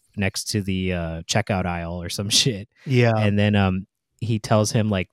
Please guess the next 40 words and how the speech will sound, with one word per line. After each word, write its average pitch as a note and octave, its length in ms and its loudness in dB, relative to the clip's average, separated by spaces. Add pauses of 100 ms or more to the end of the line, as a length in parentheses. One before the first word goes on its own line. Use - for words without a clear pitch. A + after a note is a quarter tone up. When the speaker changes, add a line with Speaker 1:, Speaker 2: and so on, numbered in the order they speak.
Speaker 1:
"This A#2 180 0
is A#2 160 0
the A2 120 4
reason G2+ 320 2
why F#2+ 140 4
you'll F2+ 160 2
never F#2+ 260 0
be F#2+ 180 0
a F2+ 60 0
good F#2+ 200 2
writer," F2 380 0
because E2+ 480 -6
Pearl F#2+ 280 2
tells F#2+ 260 0
him, F#2 100 -2
like, E2+ 140 -6
to - 80 -8
go F2+ 100 0
fuck - 300 -4
off E2+ 220 -2
and F2 80 -4
he's E2+ 100 -4
not F2 120 -4
gonna F2 120 -4
write E2 160 -2
the - 80 -8
book. F#2 340 0 (640)
So - 120 0
he G2+ 60 4
says, G#2 240 4
like, G2 160 0
"This D3 180 2
is D3 100 0
why C3+ 140 6
you'll A2 180 4
never A2 260 4
be G2 160 2
a F2+ 60 0
good F2+ 200 -2
writer." F2 440 -2